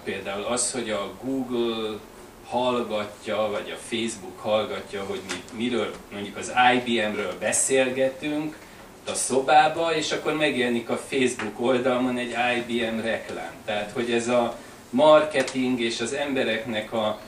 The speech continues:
további megfigyelése, de már nem egy ilyen elvont szinten, hanem egy ilyen gazdasági megfontolásból, vagy marketing megfontolásból, vagy bizonyos országokban esetleg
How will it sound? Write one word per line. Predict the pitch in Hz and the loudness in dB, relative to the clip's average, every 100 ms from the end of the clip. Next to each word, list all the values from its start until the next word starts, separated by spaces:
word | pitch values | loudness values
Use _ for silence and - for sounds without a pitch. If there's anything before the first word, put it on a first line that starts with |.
| - - | -18 -4
további | 175 175 - 120 117 | 2 6 4 4 2
megfigyelése, | 117 113 127 123 120 120 - 113 | 2 0 -2 -2 0 0 -4 -2
de | 131 | -2
már | 127 131 | 0 0
nem | - | 0
egy | 120 | 0
ilyen | 120 110 | 0 -2
elvont | 110 117 110 104 107 104 - | -2 -2 -2 -4 -6 -6 -8
szinten, | 107 104 104 127 123 135 | -6 -8 -8 -6 -4 -2
hanem | 127 123 120 120 | -2 -2 0 -2
egy | 120 | -2
ilyen | 123 123 123 117 - - - - 131 | -4 -2 -2 -4 -8 -12 -14 -10 0
gazdasági | 135 127 123 117 - 120 120 113 117 120 | 2 2 -2 -4 0 2 2 0 -2 -2
megfontolásból, | 117 117 - 120 113 117 113 113 107 - 110 110 | 0 -2 -6 -6 -6 -4 -2 -2 -2 -4 -6 -4
vagy | 95 | -4
marketing | 104 113 107 113 - 113 | -2 -2 -2 -6 -6 -8
megfontolásból, | 110 104 113 110 117 107 104 117 117 | -8 -8 -10 -8 -2 -2 -2 -2 -2
vagy | 110 101 - - - - - - | -2 -6 -10 -18 -18 -18 -18 -10
bizonyos | 120 127 113 110 117 | -4 -2 0 -2 -2
országokban | 110 104 110 107 104 104 | -2 -2 -4 -4 -4 -6
esetleg | 98 104 - | -8 -8 -10